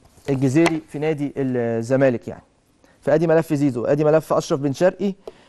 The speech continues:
وأدي كمان ملف، آم، الجزيري. خلاص كده؟ دي كل الأمور اللي بتتعلق بنادي الزمالك.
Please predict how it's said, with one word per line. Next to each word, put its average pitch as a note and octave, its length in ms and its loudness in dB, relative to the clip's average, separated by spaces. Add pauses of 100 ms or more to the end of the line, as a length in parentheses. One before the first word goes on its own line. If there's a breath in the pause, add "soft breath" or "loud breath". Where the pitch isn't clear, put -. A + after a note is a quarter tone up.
(420 loud breath)
وأدي D3 560 2
كمان D3 300 -2
ملف، C#3 460 -2 (1300)
آم، A2+ 600 -2 (1400)
الجزيري. B2 400 -2 (1200)
خلاص D3+ 260 -2
كده؟ F#3 240 -2 (2500 soft breath)
دي D3+ 120 4
كل F#3+ 200 4
الأمور D#3+ 440 -2
اللي C#3+ 100 -2
بتتعلق D3 440 -2
بنادي C#3 560 -2
الزمالك. A2+ 1400 -2